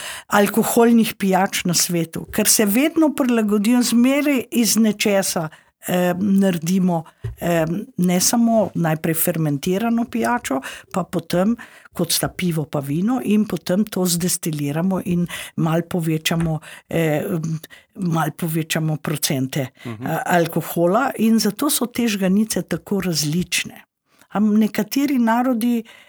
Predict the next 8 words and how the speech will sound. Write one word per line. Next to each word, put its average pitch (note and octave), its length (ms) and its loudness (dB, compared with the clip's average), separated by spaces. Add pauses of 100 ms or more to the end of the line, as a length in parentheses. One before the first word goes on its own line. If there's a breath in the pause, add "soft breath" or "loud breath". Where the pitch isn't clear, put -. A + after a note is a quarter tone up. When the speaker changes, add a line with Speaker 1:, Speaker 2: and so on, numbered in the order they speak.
(240 loud breath)
Speaker 1:
ali F3+ 160 2
pa F#3 140 -4
nekatera F#3+ 600 0
ljudstva F3+ 640 0
so G3+ 220 0
v F3+ 100 -2
to, G#3+ 300 0 (400 loud breath)
em, F#3 560 0